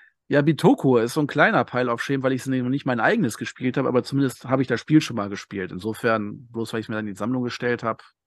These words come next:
ist ja okay. Ne, aber er ist gar nicht so groß.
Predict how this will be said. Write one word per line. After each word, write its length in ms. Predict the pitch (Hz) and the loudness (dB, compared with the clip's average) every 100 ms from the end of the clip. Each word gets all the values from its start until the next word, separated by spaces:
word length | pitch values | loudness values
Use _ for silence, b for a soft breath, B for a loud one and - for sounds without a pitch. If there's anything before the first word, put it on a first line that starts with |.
| _ _ | _ _
ist 120 | _ | _
ja 80 | 107 | -12
okay. 300 | - 107 - B B B B B B B | -8 -10 -10 B B B B B B B
Ne, 160 | - 113 | -8 -6
aber 240 | 104 117 | -2 -2
er 160 | - 151 | -2 -6
ist 200 | 147 131 | -4 -4
gar 160 | - 113 | -2 0
nicht 120 | 156 | 0
so 140 | 113 131 | 0 -2
groß. 520 | 123 123 104 - - | 0 -2 -2 -4 -14